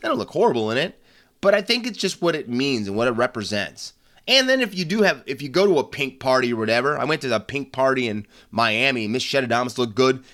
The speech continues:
and I wore a pink Panthers, Penny Panthers jersey there, and everyone was all blown away, like, "What the heck is that you're wearing, mate?" But again,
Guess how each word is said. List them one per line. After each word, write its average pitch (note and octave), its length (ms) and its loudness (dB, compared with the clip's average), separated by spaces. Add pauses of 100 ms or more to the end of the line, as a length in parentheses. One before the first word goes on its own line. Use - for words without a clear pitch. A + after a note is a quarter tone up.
and A#2 120 -2
I C#3+ 120 4
wore C#3 380 4
a A#2 80 0
pink - 360 -8
Panthers, B2+ 640 -4 (220)
Penny C#3+ 240 -2
Panthers C3 500 -4
jersey G2 380 -2
there, F#2 320 -2 (320)
and A2 120 -2
everyone D3+ 320 2
was A#2+ 140 0
all B2+ 160 6
blown A#2+ 240 2
away, A#2+ 220 2
like, F#2+ 160 0
"What D3+ 80 -8
the D#3 80 -4
heck D#3 160 -2
is B2 80 -8
that D3 240 2
you're A2 100 -8
wearing, E2+ 300 -10
mate?" F2+ 280 -10 (420)
But C3 340 2 (160)
again, D#3 420 0